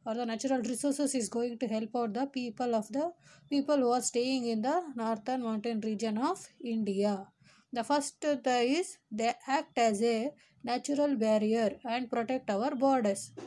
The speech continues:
Yes, of course. The first one is it, uh, protects, uh, our borders. Due to this, no one can enter easily into the Indian region. And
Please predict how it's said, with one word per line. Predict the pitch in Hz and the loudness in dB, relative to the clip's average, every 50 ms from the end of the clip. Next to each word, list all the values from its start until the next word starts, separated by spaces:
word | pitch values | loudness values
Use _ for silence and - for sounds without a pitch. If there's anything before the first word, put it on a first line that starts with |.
| - - - _ _ _ | -16 -20 -20 _ _ _
Yes, | - 247 226 208 - - - _ _ _ _ - | -4 -4 -4 -4 -6 -10 -14 _ _ _ _ -10
of | 208 - - | -10 -10 -6
course. | - 233 208 220 - - _ _ _ _ _ _ _ _ _ _ - _ - | -6 -6 -4 -4 -8 -14 _ _ _ _ _ _ _ _ _ _ -12 _ -8
The | 208 - | -8 0
first | - 262 269 269 - - | 2 2 2 2 0 0
one | 311 311 302 285 330 | 0 0 2 2 4
is | 370 403 403 - 285 - | 2 2 0 -2 -6 -6
it, | 262 233 - - - | -6 -6 -6 -2 0
uh, | 247 214 208 202 196 196 | 2 2 2 2 0 -2
protects, | 196 - 220 226 220 - 277 262 - - - - _ _ - - - - - | -4 -4 -6 -4 0 0 0 0 -2 -6 -12 -14 _ _ -20 -20 -20 -10 -6
uh, | 226 220 214 214 202 196 196 196 196 196 - 247 - 226 226 285 277 277 233 269 | -2 0 2 2 2 2 0 -2 -4 -6 -10 -16 -14 -14 -14 -12 -14 -12 -8 -4
our | 220 214 233 302 320 | -2 0 0 0 0
borders. | 233 202 202 202 202 202 190 202 202 185 - - - - - - - - _ - | 2 2 4 4 4 2 2 2 2 0 0 -6 -14 -20 -20 -20 -20 -20 _ 0
Due | - 277 285 | 4 4 4
to | 277 285 277 269 | 6 6 6 6
this, | 208 277 320 311 - | 6 2 0 0 0
no | 254 240 240 | 0 2 2
one | 247 247 233 226 | 2 2 0 0
can | - 262 240 220 | 0 0 2 2
enter | 208 208 208 202 247 262 302 359 381 - | 2 0 0 0 2 2 2 0 0 -2
easily | 233 233 233 196 214 240 233 262 240 226 | -2 0 0 0 0 0 0 0 0 0
into | 214 208 - 220 220 | -2 -2 -2 -2 -2
the | 208 269 339 415 427 - _ _ _ _ - - - - - _ _ _ _ _ - _ _ _ - - - | 0 0 0 -2 -2 -8 _ _ _ _ -20 -20 -20 -20 -20 _ _ _ _ _ -20 _ _ _ -20 -10 -8
Indian | 240 233 226 214 214 220 262 294 349 415 - - - _ _ - - - - - - - _ _ - _ _ - _ 220 | -4 -2 0 0 2 4 4 4 4 2 -2 -10 -20 _ _ -20 -20 -20 -20 -20 -20 -20 _ _ -20 _ _ -14 _ -2
region. | 226 233 220 180 - 226 202 220 - - _ _ - - - - | 0 0 0 0 0 -2 -2 -4 -6 -12 _ _ -20 -20 -10 -2
And | 262 269 302 339 359 | 0 0 0 0 -2